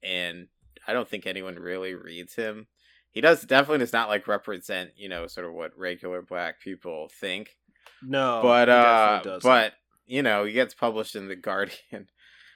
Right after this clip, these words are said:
Speaker 1: Uh, it, and he, yeah, it's, it's, so, this is, he, um, the headline is called Politics Aside, Colin Powell. Oh, by the way,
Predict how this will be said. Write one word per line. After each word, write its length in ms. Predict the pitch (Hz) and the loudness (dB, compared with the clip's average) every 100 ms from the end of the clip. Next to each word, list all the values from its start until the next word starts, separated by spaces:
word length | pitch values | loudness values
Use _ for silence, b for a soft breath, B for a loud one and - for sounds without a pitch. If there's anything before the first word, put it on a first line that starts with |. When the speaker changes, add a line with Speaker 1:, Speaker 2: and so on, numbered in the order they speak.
| b | b
Speaker 1:
Uh, 280 | 117 110 107 - | -2 2 2 0
it, 240 | 127 139 - | 0 0 0
and 160 | 120 123 | -2 0
he, 180 | 143 - - | 2 4 2
yeah, 300 | 110 92 87 - _ _ _ | 0 -4 -6 -14 _ _ _
it's, 400 | 110 104 - - - | -16 -16 -20 -20 -12
it's, 240 | 110 - - - | -12 -12 -20 -20
so, 680 | - 117 110 104 98 95 - _ _ b b b - | -4 2 4 4 2 -2 -8 _ _ b b b -2
this 220 | 160 175 | -2 2
is, 160 | 175 147 - _ _ _ | 2 2 0 _ _ _
he, 260 | 123 127 - - - | -8 -8 -10 -18 -2
um, 540 | 110 107 101 92 98 _ _ _ _ _ - | 2 2 2 -4 -14 _ _ _ _ _ -4
the 60 | |
headline 360 | 120 135 131 120 | 0 4 4 2
is 80 | 110 | 2
called 300 | 113 110 - | 4 4 4
Politics 680 | 127 135 139 - 139 - - | 6 6 6 2 0 0 -14
Aside, 680 | 120 - 117 101 92 92 - b b b b _ | -8 0 2 2 0 -2 -6 b b b b _
Colin 500 | - 123 131 139 131 | 0 4 6 6 2
Powell. 500 | 131 113 104 92 92 b b | 0 2 2 2 -2 b b
Oh, 180 | 131 135 | 6 8
by 240 | 107 156 175 | 10 10 10
the 160 | 127 | 6
way, 360 | 98 95 98 | 4 2 2